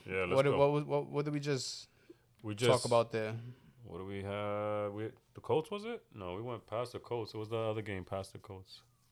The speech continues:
Speaker 2: Bills, Jets.
Speaker 1: Yeah, it was the Bills, yeah.
Speaker 2: Lions, Steelers.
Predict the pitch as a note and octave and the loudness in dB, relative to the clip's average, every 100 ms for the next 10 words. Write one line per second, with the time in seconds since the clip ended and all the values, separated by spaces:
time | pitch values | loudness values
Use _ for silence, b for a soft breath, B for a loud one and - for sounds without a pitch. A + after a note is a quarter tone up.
0 | A#2 B2 A#2+ A2+ C3+ D#3 E3 - - G#2 | -8 -6 -4 -2 2 2 2 -6 -4 2
1 | G2 F2+ F2+ E2 G2 F2+ F2 E2+ E2 - | 4 6 4 4 4 4 2 -8 -12 -6
2 | A#2+ C#3 E3 E3+ D#3+ - D3+ B2+ G#2 - | 2 4 6 6 4 4 4 4 2 -4
3 | - | -12